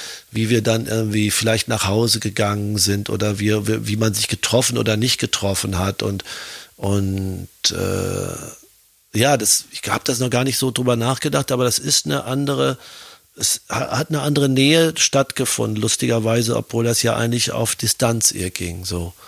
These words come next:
Weil man, v-, vielleicht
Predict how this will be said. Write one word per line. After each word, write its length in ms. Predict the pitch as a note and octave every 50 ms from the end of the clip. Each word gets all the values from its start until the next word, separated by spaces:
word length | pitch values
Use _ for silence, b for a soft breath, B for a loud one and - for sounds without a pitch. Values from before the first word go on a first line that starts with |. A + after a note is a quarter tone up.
| B B B B B B B B B B B _
Weil 120 | - F#2
man, 440 | G2 G2+ G2+ G2+ G2+ G2 G#2+ - - - -
v-, 300 | - - F2+ F#2 G2+ - - -
vielleicht 640 | - - G2 F#2+ F#2 G#2 G#2+ - - - - - -